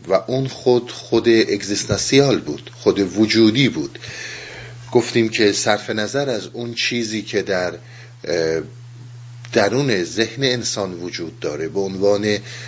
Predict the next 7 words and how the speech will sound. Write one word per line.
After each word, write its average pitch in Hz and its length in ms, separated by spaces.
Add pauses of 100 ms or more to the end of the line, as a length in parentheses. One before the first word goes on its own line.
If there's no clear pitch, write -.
(120)
خودهای 135 920
متفاوت 80 880
و 90 80
خود 139 380
شخصیتی 95 840
و 85 100
تشخصی، 95 1080